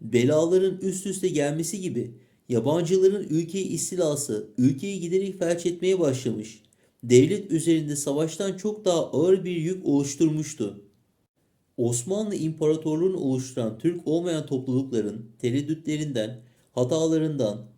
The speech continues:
ihanetlerinden sonra imparatorluğu savunmak Türklere kalmıştı. Bu savunmayı büyük bir fedakarlıkla yerine getirirler. Öyle ki bu durumdan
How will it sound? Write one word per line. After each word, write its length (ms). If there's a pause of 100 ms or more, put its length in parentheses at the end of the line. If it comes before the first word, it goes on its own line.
(120)
ihanetlerinden 960
sonra 520 (200)
imparatorluğu 800
savunmak 560
Türklere 400
kalmıştı. 600 (720)
Bu 180
savunmayı 600
büyük 280
bir 140
fedakarlıkla 720
yerine 340
getirirler. 680 (220)
Öyle 340
ki 340
bu 160
durumdan 520